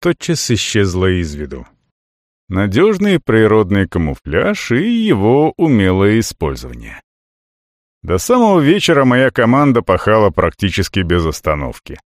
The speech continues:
Большую часть времени я им помогал, лишь изредка отлучаясь по праву лидера группы.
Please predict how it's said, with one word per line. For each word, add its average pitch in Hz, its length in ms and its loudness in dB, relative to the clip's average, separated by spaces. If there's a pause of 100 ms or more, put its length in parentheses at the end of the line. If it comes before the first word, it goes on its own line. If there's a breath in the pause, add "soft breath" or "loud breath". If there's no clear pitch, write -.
(280)
Большую 107 400 0
часть 110 380 -2
времени 107 460 2
я 92 320 2
им 101 100 0
помогал, 117 500 2
лишь 95 360 0
изредка 98 480 0
отлучаясь 92 640 0
по 90 200 0
праву 85 440 0
лидера 80 400 -2
группы. 71 420 -8